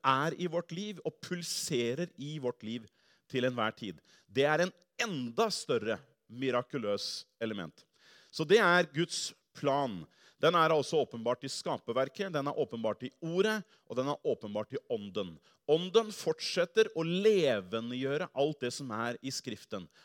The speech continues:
Alt det Gud har talt opp igjennom, alt det Gud har gjort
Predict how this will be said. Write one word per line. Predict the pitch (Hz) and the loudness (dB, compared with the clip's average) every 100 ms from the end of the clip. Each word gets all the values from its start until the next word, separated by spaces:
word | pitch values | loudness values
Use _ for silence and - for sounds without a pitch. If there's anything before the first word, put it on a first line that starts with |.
| - | 0
Alt | 139 180 170 | 2 4 2
det | 170 | -2
Gud | 143 156 147 | -4 -6 -6
har | - | -8
talt | - 160 196 196 190 | -4 -2 0 -2 -4
opp | 190 | 0
igjennom, | 170 170 240 233 - - | 0 0 -4 -8 -16 0
alt | 143 175 - | 2 2 2
det | 165 | -2
Gud | 160 | -2
har | 160 170 - | -2 -4 -4
gjort | 233 - | -8 -8